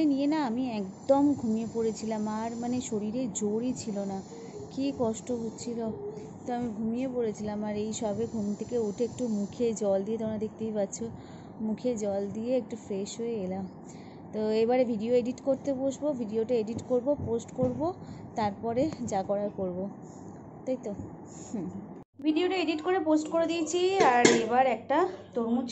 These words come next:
খেয়ে নেবো, খেয়ে নিয়ে ছোটবাবুকে পড়তে দিয়ে আসতে যাবো। আহ, চুলে জট কেন ও বাবা?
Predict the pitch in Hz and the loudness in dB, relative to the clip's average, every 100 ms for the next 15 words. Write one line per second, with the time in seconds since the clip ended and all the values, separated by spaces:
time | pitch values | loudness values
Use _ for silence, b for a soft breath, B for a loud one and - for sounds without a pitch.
0 | - 294 285 294 311 381 392 - 233 233 | 0 2 4 2 2 0 -2 -4 -2 -2
1 | 233 320 285 214 208 214 320 359 294 - | 2 2 2 -2 -2 0 -2 4 4 2
2 | 202 208 190 190 185 180 185 190 - _ | 0 2 2 0 -2 -2 -2 -8 -14 _
3 | - - - - - - - - - - | -20 -18 -16 -16 -14 -14 -16 -16 -16 -16
4 | - - - - - - - 539 523 370 | -14 -14 -14 -14 -12 -10 -2 4 4 2
5 | - 262 330 415 440 392 - 370 415 403 | -2 2 6 8 8 6 8 8 12 12
6 | - 554 554 427 392 427 415 | 12 8 10 10 12 12 12